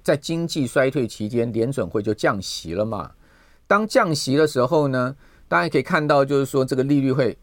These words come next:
长天期的利率呢，就很明显的，哈，它就会开始出现了这个跟短天期之间的一个相反的一个变动情况。哦，哦，这就是，呃，利率这个利差会回正的一个状况，也就是说开始降息了。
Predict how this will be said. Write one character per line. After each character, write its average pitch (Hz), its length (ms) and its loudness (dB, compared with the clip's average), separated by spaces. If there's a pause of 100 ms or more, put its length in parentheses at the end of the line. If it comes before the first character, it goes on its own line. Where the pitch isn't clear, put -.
(440)
长 131 160 -4
天 151 120 -2
期 139 140 -2
的 120 60 2
利 131 180 0
率 123 180 -2
呢， 104 160 -2
就 110 220 -2
很 95 140 -6
明 117 200 -4
显 104 240 -4
的， 80 180 -10
哈， 76 220 -14
它 - 160 -6
就 120 120 -4
会 117 100 2
开 107 220 -4
始 85 180 -10
出 104 220 -8
现 98 260 -2
了 80 80 -8
这 85 220 -8
个 76 340 -8 (160)
跟 107 160 -2
短 90 160 -2
天 113 180 -6
期 95 160 -8
之 101 160 -12
间 101 200 -4
的 95 80 -6
一 92 100 -6
个 95 180 -4
相 190 320 -2
反 92 160 -4
的 90 80 -10
一 92 40 -10
个 95 100 -4
变 95 220 -4
动 90 160 -8
情 73 240 -16
况。 - 180 -16 (460)
哦， - 160 -14 (460)
哦， 80 140 -12
这 156 140 0
就 139 140 2
是， 127 140 -4 (600)
呃， 87 240 -6 (100)
利 131 140 0
率 120 300 -2
这 - 140 -4
个 104 100 0
利 113 140 -4
差 98 160 -2
会 107 180 0
回 101 300 -4
正 117 120 -2
的 104 60 -4
一 95 80 -6
个 95 80 -4
状 98 240 -2
况， 98 160 -4 (300)
也 110 80 -2
就 160 100 0
是 165 60 2
说 156 40 4
开 165 140 0
始 135 80 0
降 139 200 0
息 117 180 -2
了。 110 200 4